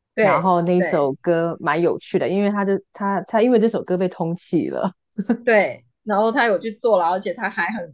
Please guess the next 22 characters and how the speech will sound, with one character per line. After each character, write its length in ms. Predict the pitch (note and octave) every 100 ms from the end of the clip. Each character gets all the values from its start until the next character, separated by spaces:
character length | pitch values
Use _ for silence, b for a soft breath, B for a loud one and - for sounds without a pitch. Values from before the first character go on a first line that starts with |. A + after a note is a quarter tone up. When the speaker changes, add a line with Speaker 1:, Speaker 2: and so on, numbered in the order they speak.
| _
Speaker 1:
正 200 | A#3+ G#3+
向 280 | G#3 A#3 F#3+
的 120 | F3 E3
去 140 | -
看 140 | - G3+
待 100 | G#3
自 160 | G3+
己 160 | - _
坐 160 | - G3
牢 200 | D#3+ D3
的 340 | - A3+ - -
这 80 | G3+
个 100 | D#3+
经 300 | - F3+ F3
验。 220 | F#3+ F3
我 480 | C3+ _ - _ _
觉 80 | A3+
得 40 |
他 100 | C#4
唱 300 | C4 - C4
出 240 | B3+ - A#3
了 420 | A3 G3+ F#3 -